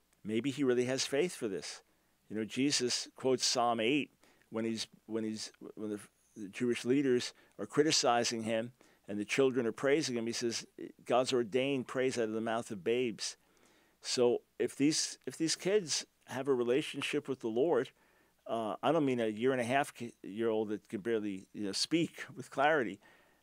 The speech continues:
but if, you know, they're six, seven years old or eight years old and they, they know the Lord and prays for them and they begin to genuinely speak in tongues, if it's genuine, it'll stay.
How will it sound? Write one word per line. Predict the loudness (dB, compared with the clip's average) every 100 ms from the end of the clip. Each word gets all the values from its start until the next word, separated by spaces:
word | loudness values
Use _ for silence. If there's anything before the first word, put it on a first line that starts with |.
| _ 0
but | 4 4
if, | 0 -4
you | -4
know, | -4
they're | -2
six, | -2 0 0
seven | 0 0
years | 0 0 2
old | 2 2
or |
eight | -2 -2
years | -4 0
old | 2 2 0
and | -4
they, | -6 -10 _ _ _
they | -8
know | -2 0
the | 0
Lord | 2 4 4 0 -6 _ _ _ -6
and | -4 -2 -6 -10 -4
prays | 0 2 0
for | 0
them | 2 2 0
and | 0
they | -2
begin | -2 -6 -6
to | -8
genuinely | -6 -4 -2 -2
speak | -4 -4 -8
in | -10
tongues, | -4 -2 -2 -4 -8
if | -6
it's | -6 2
genuine, | 2 4 2
it'll | 2 2
stay. | 2 2 2 2